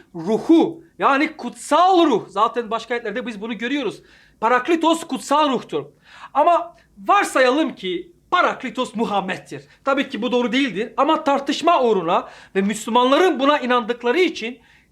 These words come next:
diyelim ki İsa'nın bahsettiği yardımcı Muhammed olsun. Bir bakalım ne tür problemler çıkacak. En azından ben size bu akşam ya da bu videoda üç problem göstereyim. İlk olarak ayet on yedide.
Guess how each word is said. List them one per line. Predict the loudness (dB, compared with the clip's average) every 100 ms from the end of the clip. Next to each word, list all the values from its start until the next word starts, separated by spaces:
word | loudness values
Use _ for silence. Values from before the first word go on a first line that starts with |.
| -16 2
diyelim | 2 2 -2 -6
ki | -6 -6 -12 _ -12
İsa'nın | -6 0 0 0 0
bahsettiği | 0 0 -6 -6 -6 -2 2
yardımcı | 4 2 0 -2 -2 -2 -2 -10 -20 _
Muhammed | -6 -4 -6 -6 -6
olsun. | -8 -12 -16 _ _ _ _ _ _ _ _ _ _ _ _
Bir | 2 2
bakalım | 0 0 0 0 -4 _ _
ne | -2 0 2
tür | 0 -2
problemler | -2 0 0 0 -2 -4 -8
çıkacak. | -18 -10 -8 -8 -12 _ _ -20 -8 0
En |
azından | 2 2 2 2 4
ben | 0
size | 0 -4 0
bu | 2
akşam | 2 0 -2 0
ya | -2
da | -4
bu | -6
videoda | 0 2 2 -2 -2
üç | -2 -2 -2
problem | -2 0 -4 -4 -14 _
göstereyim. | -6 -4 -4 -6 -6 0
İlk | 0 2
olarak | 0 2 -2 -4 -20 -20 -4
ayet | 2 2 0
on | -2 -2
yedide. | -2 -6 -14 -16